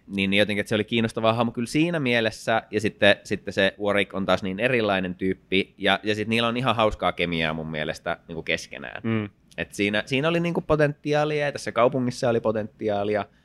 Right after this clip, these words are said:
Speaker 1: ja niinku siellä on nyt semmosia hahmoja kyllä, mitä jäi mieleen, niinku tää Twilightien killan se johtaja, semmonen valtava nainen, ja sit sillä on se vähän niinku kakkostyyppi, se supernopea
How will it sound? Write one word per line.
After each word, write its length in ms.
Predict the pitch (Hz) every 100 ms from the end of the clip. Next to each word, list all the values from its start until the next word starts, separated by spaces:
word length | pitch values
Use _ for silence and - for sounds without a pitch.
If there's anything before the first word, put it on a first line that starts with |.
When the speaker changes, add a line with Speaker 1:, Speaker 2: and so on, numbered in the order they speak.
| _ _ -
Speaker 1:
ja 200 | 95 95
niinku 160 | 95
siellä 260 | 95 101 113
on 100 | 147
nyt 120 | 147
semmosia 320 | 139 139 143
hahmoja 280 | 143 147 143
kyllä, 140 | 143 139
mitä 220 | 139 135
jäi 260 | 135 135
mieleen, 500 | 123 120 117 107 104
niinku 320 | 101 98 98 - _
tää 400 | 101 98 95 98
Twilightien 760 | - - 104 104 104 - 98 95
killan 480 | 104 101 98 95
se 420 | 92 92 90 90 85 _ _ _
johtaja, 500 | 98 92 - 90 90
semmonen 280 | 92 90 85
valtava 320 | 85 85 85
nainen, 340 | 87 87 87
ja 100 | 85
sit 140 | 82 82
sillä 280 | 85 82 80
on 60 |
se 220 | 80 80 76 _ _ _ _ _
vähän 160 | 82
niinku 180 | 80 -
kakkostyyppi, 920 | 87 - 92 - _ _ - 87 - 92
se 100 | 90
supernopea 800 | 104 98 92 92 85 85 85